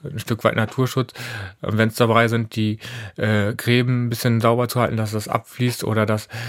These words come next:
äh, wir Bäume wegschneiden am Feldrand, dass die einfach nicht mehr rüberwachsen.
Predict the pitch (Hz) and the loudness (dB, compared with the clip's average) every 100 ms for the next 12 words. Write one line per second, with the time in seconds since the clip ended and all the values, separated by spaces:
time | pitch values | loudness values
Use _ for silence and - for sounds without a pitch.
0 | 104 - 110 107 104 104 101 107 117 123 | -8 0 2 4 2 0 2 4 4 2
1 | 120 - 127 120 120 120 120 110 - 117 | -2 -2 0 2 2 0 -2 -4 0 2
2 | 113 120 120 117 - - - 110 110 110 | 2 2 2 0 -12 -8 -4 -2 0 0
3 | 113 110 104 - - _ - 110 101 104 | 0 -2 -6 -10 -20 _ -10 -6 0 0
4 | 117 127 127 131 - 127 | 2 4 4 0 -2 -6